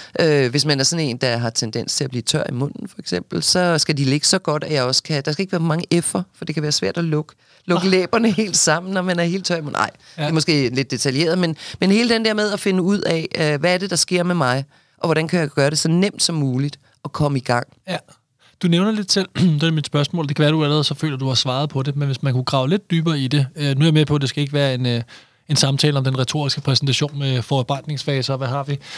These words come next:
Speaker 2: Øh, <clears throat> men kunne man sige, øh, lidt mere om det her med, vi snakker ikke om hele oplægget, vi snakker om de første tre minutter. Du nævner det med de tre sætninger eller et eller andet.
Speaker 1: Ja.
Speaker 2: Hvis nu vi taler om, vi skal, vi skal lige have finpudset manus, så jeg ved, jeg kommer godt fra start.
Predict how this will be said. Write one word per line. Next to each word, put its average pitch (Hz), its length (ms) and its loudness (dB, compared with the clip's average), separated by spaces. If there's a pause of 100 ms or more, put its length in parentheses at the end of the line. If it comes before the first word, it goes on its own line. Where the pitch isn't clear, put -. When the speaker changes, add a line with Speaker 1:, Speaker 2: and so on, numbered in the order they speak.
(280)
Speaker 2:
Øh, 139 220 6 (240)
<clears throat> 156 220 2
men 165 360 0
kunne 160 160 0
man 151 160 2
sige, 247 400 2
øh, 151 180 -2
lidt 220 180 0
mere 247 120 2
om 185 100 0
det 170 100 0
her 170 60 4
med, 147 320 2 (340)
vi 160 60 -4
snakker 170 240 0
ikke 185 80 0
om 180 60 0
hele 226 220 2
oplægget, 190 280 0
vi 170 40 0
snakker 165 200 2
om 156 100 0
de 156 80 -6
første 165 360 0 (120)
tre - 320 0
minutter. 131 300 -2 (200)
Du 180 60 4
nævner 170 200 4
det 165 140 0
med 151 80 0
de 139 120 -8
tre 170 360 0
sætninger 151 520 -2
eller 135 120 0
et 135 60 0
eller 135 120 -4
andet. 117 120 0
Speaker 1:
Ja. 131 40 0
Speaker 2:
Hvis 139 120 -4
nu 226 60 2
vi 240 60 2
taler 196 240 0
om, 165 100 4
vi 156 60 4
skal, 151 240 2 (480)
vi 165 100 2
skal 170 180 2
lige 214 380 4
have 160 300 0
finpudset 180 540 2
manus, 160 400 2
så 170 100 2
jeg 147 260 2
ved, 185 160 2
jeg 170 120 0
kommer 156 240 0
godt 147 260 -2
fra - 180 -2
start. - 720 -2